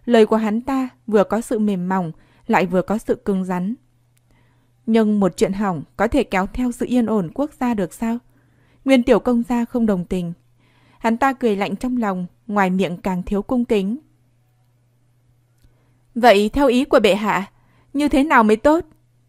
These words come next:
Trước giờ hắn ta luôn bướng bỉnh, không chịu khuất phục, nói năng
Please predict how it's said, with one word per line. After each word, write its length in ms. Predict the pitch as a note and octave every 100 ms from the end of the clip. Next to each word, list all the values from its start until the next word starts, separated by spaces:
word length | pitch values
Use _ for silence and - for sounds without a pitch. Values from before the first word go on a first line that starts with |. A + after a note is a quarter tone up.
| _ _ _ _ _ _ _ _ _ -
Trước 160 | D4 B3+
giờ 100 | G3+
hắn 200 | G3 G3
ta 180 | A#3+
luôn 280 | A#3+ A#3+ A3
bướng 220 | G#3 G3
bỉnh, 220 | B3+ A#3+ E3 -
không 240 | _ B3+ A#3
chịu 180 | A#3 E3+
khuất 200 | D4 D4+
phục, 260 | - F#3 - _ _ _ _
nói 180 | A3+ A3
năng 320 | B3 C4+ B3+